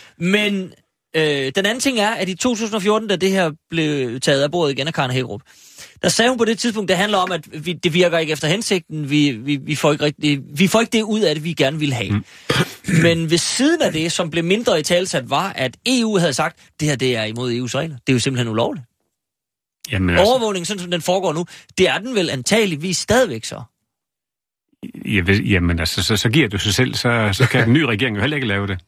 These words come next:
Speaker 2: Jamen, det
Speaker 1: Altså
Speaker 2: er, den er der på vej i hvert fald. Altså, hvor, hvad, hvad,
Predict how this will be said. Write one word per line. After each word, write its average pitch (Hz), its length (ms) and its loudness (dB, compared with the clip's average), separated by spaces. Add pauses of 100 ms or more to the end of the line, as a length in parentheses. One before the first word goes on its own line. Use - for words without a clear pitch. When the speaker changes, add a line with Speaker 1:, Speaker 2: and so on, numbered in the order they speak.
(440)
Speaker 2:
Jamen, 120 100 -10
det - 100 -4
Speaker 1:
Altså 233 180 2
Speaker 2:
er, 135 200 0
den 135 240 -2
er 131 60 -2
der 120 100 0
på 123 120 -4
vej 185 200 2
i - 20 -2
hvert 170 220 -2
fald. 165 280 0
Altså, 160 220 0
hvor, 220 200 2 (460)
hvad, 185 120 4 (120)
hvad, 208 120 2